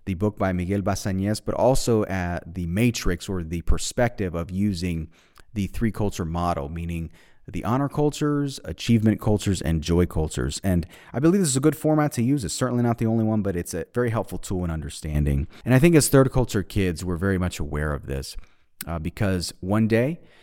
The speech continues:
you wake up and you're in a different culture. And in, like, for example, in my home, we lived in a different culture than my, than my dad, but my mom was, uh, from the culture that we moved back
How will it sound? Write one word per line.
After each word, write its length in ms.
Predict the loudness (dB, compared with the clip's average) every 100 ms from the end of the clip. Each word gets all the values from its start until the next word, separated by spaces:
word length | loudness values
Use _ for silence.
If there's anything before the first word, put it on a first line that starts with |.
| -20 -20 _ _
you 260 | -4 -2 2
wake 280 | 2 2
up 320 | 2 2 2 0 0
and 500 | -4 -2 -2 -2 -4
you're 220 | -2 0 0
in 80 |
a 40 | 0
different 380 | -2 -4 -6 2
culture. 720 | 2 2 0 0 0 -2 -6
And 280 | -6 -4 -4
in, 160 | -6 -8
like, 180 | -10 -8
for 120 | -2
example, 320 | 2 2 2 0
in 80 |
my 180 | 0 0
home, 340 | 0 0 -2 -4 -14 -20 -18
we 560 | -6 -2 0 0 -2 -4 -10 -20 -6
lived 260 | 4 4 6
in 60 |
a 80 | 6
different 300 | 6 4 0
culture 440 | 2 0 0 -4 -4
than 400 | -4 0 0 0
my, 180 | -2 -4 -6
than 180 | -4 0
my 140 | 2 0
dad, 480 | 2 2 2 0
but 100 | 0
my 140 | 0 0
mom 420 | 2 2 2 2
was, 760 | 2 2 2 2 0 -2 -6 -4
uh, 140 | -4
from 240 | 2 4 4
the 80 |
culture 440 | 4 4 4 2 0
that 240 | 2 0
we 280 | 0 0 0
moved 440 | 0 0 -2 -6 0
back 260 | 0 0